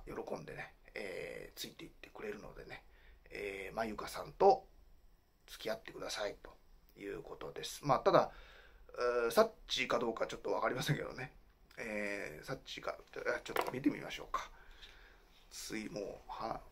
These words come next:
名前出ちゃったんでね、ちょっと見てみますよ。まゆ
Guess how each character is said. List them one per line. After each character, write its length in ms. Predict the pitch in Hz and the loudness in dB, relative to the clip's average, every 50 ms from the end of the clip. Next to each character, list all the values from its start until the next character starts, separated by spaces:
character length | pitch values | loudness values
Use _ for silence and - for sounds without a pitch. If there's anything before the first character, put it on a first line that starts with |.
| - - | -10 -8
名 120 | 104 107 | -4 4
前 220 | 117 123 123 120 | 6 8 8 8
出 140 | 117 135 135 | 6 4 4
ち 80 | 135 - | 4 2
ゃ 60 | - | 0
っ 40 | - - - | 0 -2 -8
た 100 | - 80 | -10 -10
ん 100 | 71 - | -8 -8
で 120 | - 64 - | -8 -10 -8
ね、 240 | - - - - - - - - - - - - - | -8 -8 -8 -10 -10 -14 -18 -20 -20 -20 -20 -18 -16
ち 60 | - | -16
ょ 20 | - | -16
っ 20 | - - - - | -16 -18 -16 -14
と 160 | - - - - - - - - - - - - 196 | -12 -12 -12 -12 -14 -18 -18 -16 -16 -14 -14 -16 -16
見 80 | 190 - | -16 -16
て 160 | - - - - | -16 -14 -14 -12
み 80 | - - | -12 -12
ま 120 | - - | -12 -12
す 160 | - - - | -10 -10 -8
よ。 260 | - 95 110 123 135 139 - - - - - - - - - - - - - - - - - - - - - - - - - - - - - - - - - - - - - - - - - - - - - - - - - - - - - - - - - - - - - - - - - - - - - - - | -4 -2 0 0 0 -2 -6 -12 -16 -16 -18 -18 -18 -20 -20 -20 -20 -20 -20 -20 -20 -20 -18 -18 -18 -16 -16 -16 -16 -16 -16 -18 -18 -20 -20 -18 -18 -18 -18 -16 -16 -16 -16 -16 -14 -16 -16 -16 -14 -14 -12 -12 -12 -12 -12 -14 -14 -14 -14 -12 -12 -12 -14 -14 -16 -18 -16 -16 -16 -16 -14 -14 -12 -14 -14 -14 -10
ま 140 | - 95 101 | -6 -6 -6
ゆ 160 | 90 87 82 | -6 -6 -8